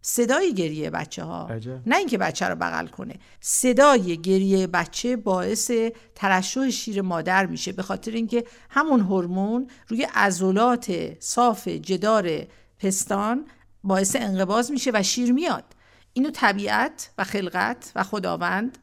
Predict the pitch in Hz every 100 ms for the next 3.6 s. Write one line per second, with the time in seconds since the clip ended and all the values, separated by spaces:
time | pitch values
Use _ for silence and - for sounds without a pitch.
0 | _ _ - 285 - - 196 - 233 220
1 | 196 190 294 339 269 190 175 165 180 -
2 | 180 156 165 170 165 156 170 156 160 -
3 | 233 - - - -